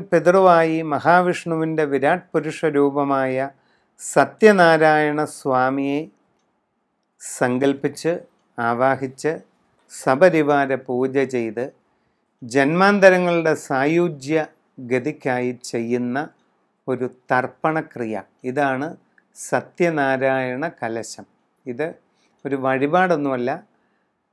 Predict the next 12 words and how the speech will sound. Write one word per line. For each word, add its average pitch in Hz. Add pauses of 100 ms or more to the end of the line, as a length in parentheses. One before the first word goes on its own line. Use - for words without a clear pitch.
(140)
ഗൃഹങ്ങളിൽ 160 (1000)
അല്ലെങ്കിൽ 147
അതുപോലെയുള്ള 143
സ്ഥലത്ത് 127 (680)
ശരിയായ 165
വ്രതാനുഷ്ഠാനത്തോടുകൂടി 151
കൃത്യമായി 147
ചെയ്യേണ്ട 143
ഒരു 147
ക്രിയയാണ്. 120 (1040)
നല്ല 139
ദിവസം 156